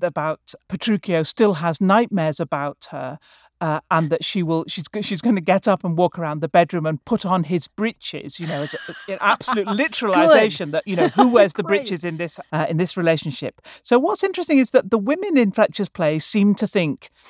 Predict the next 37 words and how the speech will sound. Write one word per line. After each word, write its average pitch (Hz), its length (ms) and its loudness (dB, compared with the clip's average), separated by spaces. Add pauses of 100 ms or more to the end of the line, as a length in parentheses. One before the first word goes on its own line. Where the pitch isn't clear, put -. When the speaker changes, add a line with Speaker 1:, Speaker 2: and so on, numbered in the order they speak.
(320)
Speaker 1:
uh, 170 120 4
that 156 180 0
Petruchio 170 560 -2
needs 156 320 -4
to - 140 -6
learn 151 240 0
his 165 200 -8
lesson, 147 560 -2 (400)
and 156 280 0
the 156 80 -2
men 208 380 6
seem 185 260 0
to 180 100 -6
feel 143 340 -2
Catherine, 147 600 -4
you 160 80 -10
know, 139 140 -8
ran 143 200 -4
him 139 120 -4
a 135 40 -6
dance. 135 460 -2 (400)
Uh, 147 300 -6
so 185 180 4
there's, 180 320 0 (140)
th-, 185 140 -8 (200)
there's 175 180 0
a 175 60 0
kind 196 500 0
of, 170 300 0 (400)
there's 180 340 -6
a, 208 60 -6
there's 180 180 -2
a 175 60 -2
sort 190 220 -2
of 160 320 -6 (140)
contradiction, 175 840 -2 (840)
uh, 170 260 -10